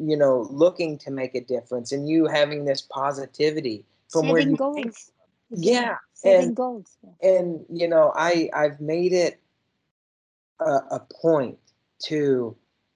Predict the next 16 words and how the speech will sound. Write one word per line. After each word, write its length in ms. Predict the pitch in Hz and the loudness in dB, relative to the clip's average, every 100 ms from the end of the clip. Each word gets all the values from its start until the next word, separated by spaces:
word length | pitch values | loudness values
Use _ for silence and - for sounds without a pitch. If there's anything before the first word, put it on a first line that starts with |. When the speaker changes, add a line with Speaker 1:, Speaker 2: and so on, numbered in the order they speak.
| - | -10
Speaker 1:
when 260 | 143 151 | -2 2
I 200 | 147 156 | 2 2
start 720 | 151 - - 165 175 170 - _ - | 0 -4 2 2 4 2 0 _ -12
to 240 | 151 131 | -8 -8
feel 920 | - - 160 156 156 143 139 131 127 _ _ _ _ _ _ _ _ _ - | -8 0 4 6 6 4 2 -4 -6 _ _ _ _ _ _ _ _ _ -8
any 280 | 156 190 185 | -2 0 -2
kind 300 | - 147 139 | -4 -6 -4
of 80 | 131 | -4
negativity 840 | 127 117 113 - 117 104 95 95 - | -4 -6 -8 -4 -4 -4 -10 -12 -6
and 160 | 135 135 | -2 2
I 140 | 131 | 2
start 520 | 127 - 151 151 - | 0 2 6 6 2
to 720 | - 147 143 135 131 120 104 - 139 | -8 -4 -4 -2 -2 -2 -6 -10 2
go 180 | 143 | 2
back 400 | 139 143 139 135 - | 4 0 0 -4 -8
into, 680 | 147 139 - 143 135 120 | -10 -8 -8 -2 0 -2